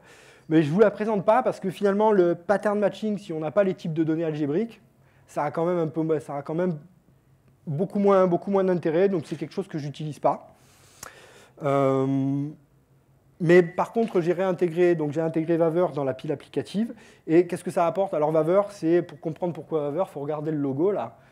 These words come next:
faut tourner la tête. Et en fait, c'est Java à l'envers. Historiquement, c'était Java Slang. Et puis un jour, euh, il y a les avocats d'Aura qui sont venus taper à la porte et qui ont dit, euh, dans Java Slang, il y a Java, Java c'est nous, donc il faut trouver un autre nom.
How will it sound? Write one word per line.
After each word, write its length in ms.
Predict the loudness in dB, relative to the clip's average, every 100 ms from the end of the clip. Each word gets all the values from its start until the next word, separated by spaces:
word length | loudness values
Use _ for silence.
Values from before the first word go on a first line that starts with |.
| _ _
faut 120 | -10
tourner 260 | -6 -2
la 100 | 0
tête. 340 | 0 0 -2 -6 -20 _ -14
Et 40 |
en 80 | -10
fait, 200 | -8 -6
c'est 120 | -6
Java 280 | -4 -2 0
à 80 | 0
l'envers. 340 | 0 -2 -4 -8 _ _ _ -20 -20 -20 -20 -20 -20 _ -4
Historiquement, 840 | -4 2 4 4 2 0 2 2
c'était 360 | 0 -4 0 0
Java 220 | 2 0
Slang. 400 | -2 -2 -2 -4 -12 _ _ _ _ _ _
Et 160 | 0 0
puis 340 | -2 -6 -2
un 120 | 0 0
jour, 360 | -2 0 2
euh, 300 | 2 2 0
il 60 | -2
y 80 | -4
a 80 | -4
les 240 | -4 -4
avocats 260 | -6 -4 -2
d'Aura 240 | 0 -2
qui 120 | -4
sont 80 | -12
venus 180 | -12 -10
taper 180 | -10 -8
à 60 |
la 100 | -8
porte 260 | -6 -8 -10
et 20 |
qui 160 | -14 -8
ont 100 | -8
dit, 260 | -8 -6 -6
euh, 280 | -6 -10 -10
dans 140 | -8
Java 220 | -6 -6
Slang, 160 | -8 -8
il 80 | -6
y 40 |
a 40 |
Java, 400 | -6 -6 -8 -8
Java 240 | -10 -10 -10
c'est 160 | -8
nous, 260 | -8 -6 -8
donc 120 | -8
il 60 | -10
faut 120 | -12
trouver 220 | -8 -6
un 60 | -6
autre 140 | -8
nom. 120 | -10